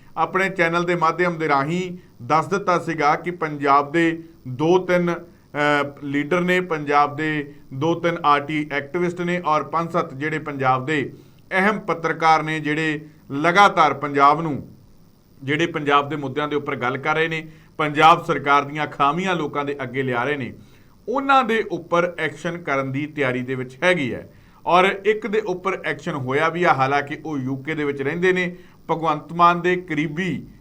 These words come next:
ਜਿਹੜੇ ਸਾਥੀ, ਕਰੀਬੀ ਦੋਸਤ ਰਹੇ ਨੇ, ਮੇਜਰ ਸਿੰਘ ਸੰਧੂ ਯੂ ਕੇ ਦੇ ਵਿੱਚ ਰਹਿੰਦੇ ਨੇ ਔਰ ਉਹ ਪੰਜਾਬ ਦੇ, ਅ, ਸੁਹਿਰਦ ਮੁੱਦਿਆਂ ਦੇ ਉੱਪਰ ਲਗਾਤਾਰ ਆਪਣੀ ਆਵਾਜ਼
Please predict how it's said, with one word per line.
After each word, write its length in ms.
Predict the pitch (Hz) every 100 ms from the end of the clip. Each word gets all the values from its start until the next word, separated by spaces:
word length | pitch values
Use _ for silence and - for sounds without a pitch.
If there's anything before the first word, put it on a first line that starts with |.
| - 120
ਜਿਹੜੇ 520 | 135 170 175 175 175 -
ਸਾਥੀ, 440 | 143 139 156 180 180
ਕਰੀਬੀ 380 | 156 151 143
ਦੋਸਤ 420 | 135 123 147 160 160
ਰਹੇ 240 | 139 147
ਨੇ, 100 | 143
ਮੇਜਰ 320 | 135 147 156
ਸਿੰਘ 220 | - 143
ਸੰਧੂ 520 | 139 151 170 170 165 - - -
ਯੂ 260 | 120 165 190
ਕੇ 220 | 208 220
ਦੇ 140 | 196
ਵਿੱਚ 200 | 165 160
ਰਹਿੰਦੇ 340 | 139 156 160 156
ਨੇ 180 | 160 165
ਔਰ 440 | 147 147 139 107 - - _ _
ਉਹ 420 | 202 220 202 196 185
ਪੰਜਾਬ 540 | 165 147 143 151 151
ਦੇ, 320 | 170 170 165 - - - 147
ਅ, 20 |
ਸੁਹਿਰਦ 480 | 143 175 151 160 208
ਮੁੱਦਿਆਂ 380 | 180 151 165
ਦੇ 160 | 156 156
ਉੱਪਰ 280 | 151 131 143
ਲਗਾਤਾਰ 520 | 135 151 190 180 147 143
ਆਪਣੀ 340 | 139 143 147 139
ਆਵਾਜ਼ 440 | 127 147 180